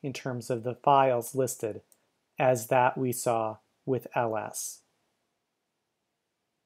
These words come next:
This is because before the echo command is executed, the shell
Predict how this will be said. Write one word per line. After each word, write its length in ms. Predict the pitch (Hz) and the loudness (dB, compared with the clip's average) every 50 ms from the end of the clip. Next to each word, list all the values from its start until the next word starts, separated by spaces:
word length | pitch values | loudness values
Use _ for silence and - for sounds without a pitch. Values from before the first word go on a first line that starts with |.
| _ _ _ _ _ _ _ _ _ _ _ _ _ _ _ _ _ _ _ _ _ _ _ _ _ _ _ _ _ _ _ _ _ _ _ _ _ _ _ _ - | _ _ _ _ _ _ _ _ _ _ _ _ _ _ _ _ _ _ _ _ _ _ _ _ _ _ _ _ _ _ _ _ _ _ _ _ _ _ _ _ 6
This 240 | 143 175 180 - 240 | 6 6 8 8 4
is 120 | 220 196 | 2 4
because 520 | 185 208 - - 131 123 120 117 113 - - _ - 139 | 4 2 2 4 2 2 2 2 -2 -6 -14 _ -8 0
before 840 | 127 151 147 151 - - - 175 170 175 180 190 196 202 202 202 208 - | 4 4 4 4 2 -2 6 8 10 10 10 8 6 4 4 0 -4 -4
the 220 | 135 147 156 151 | -4 -4 -2 4
echo 300 | 160 151 147 - 156 147 | 4 4 6 6 4 4
command 360 | 147 - 151 143 139 139 131 131 | 4 2 -2 -2 0 0 0 -2
is 120 | 123 113 | 0 2
executed, 680 | 131 127 - - - 139 - - 123 110 107 104 101 - _ _ _ _ _ _ _ - | 2 2 2 0 -8 -8 -6 -4 -4 -4 -4 -6 -8 -12 _ _ _ _ _ _ _ 6
the 140 | 135 147 | 6 6
shell 480 | 143 - - - 170 175 196 208 208 208 | 6 6 4 6 8 10 10 8 6 4